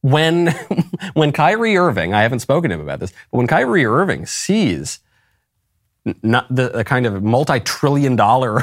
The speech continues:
<laughs> requests, billion dollar judgments against someone for saying something, when, when he's just being inundated at his press conference by these questions about this one random clip he posted that was basically anodyne in and of itself,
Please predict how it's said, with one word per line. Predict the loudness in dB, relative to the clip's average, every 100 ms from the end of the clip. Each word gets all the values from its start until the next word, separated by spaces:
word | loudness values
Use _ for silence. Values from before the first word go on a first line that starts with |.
| -2
<laughs> | -2
requests, | -2 0 2 2 0 -4
billion | -2 0 0
dollar | 0 0 0
judgments | 0 -2 -2 -4
against | -4 -6 -4
someone | -4 -4 -6 -10 -20
for | -4 -2
saying | 0 0 -2
something, | -4 -8 -12 -16 -18 -20 -12 -2
when, | 0 2 0 -2
when | -2 -2
he's | 0 0
just | 0 -2
being | 0 -2 0
inundated | 0 2 2 0 -2 -6
at | -4
his | -6
press | -2 -2 0
conference | -2 -4 -4 -6
by | -4
these | -4 -2
questions | -2 -2 -2
about | -2
this | -4 -2
one | -2 -2
random | 0 0 0 -2
clip | -2 -2
he | -4
posted | -6 -8 -6 -6
that |
was | -4 -8
basically | -10 -8 -4 -2 -4 -4 -2
anodyne | -2 -2 -2 -2 -4
in | -4
and | -4
of | -4
itself, | -6 -2 -2 -2